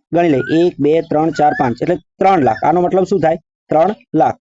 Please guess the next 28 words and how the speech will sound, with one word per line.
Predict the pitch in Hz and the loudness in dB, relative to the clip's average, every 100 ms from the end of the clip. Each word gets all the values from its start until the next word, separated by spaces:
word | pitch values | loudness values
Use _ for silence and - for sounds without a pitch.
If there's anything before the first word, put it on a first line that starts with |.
| _ _ | _ _
હવે | 165 240 | 0 2
ત્યાર | 226 226 | 2 2
પછી | 233 226 | 0 -2
કીધું | 208 190 214 | -2 -2 -2
છે | 240 | 0
નવ | 196 156 185 | 2 2 2
ની, | 226 214 - | 0 -2 -4
આઠ | 180 196 | -2 0
ની | 208 226 | 0 0
સ્થાન | - 165 | 0 0
કિંમત. | 131 113 - | -2 -6 -4
સોરી, | - 175 | -2 0
કોની | 123 196 220 | 0 0 0
સ્થાન | - 214 | 0 0
કિંમત? | 196 208 226 - _ _ - | 0 0 -2 -6 _ _ -2
આઠ | 202 208 | 0 0
ની | 226 | 0
સ્થાન | 214 208 | 0 0
કિંમત. | 170 185 202 | 0 0 0
એટલે | - 180 | -2 -2
અહીંયા | - 190 220 | 0 0 0
છે | 214 214 | 0 0
આઠ. | 196 175 - _ _ _ | 2 0 -2 _ _ _
તો | - | -4
આઠ | 170 214 214 | 0 0 0
ની | 233 | -2
સ્થાન | 240 208 190 | 0 0 0
કિંમત, | - 127 | 0 -2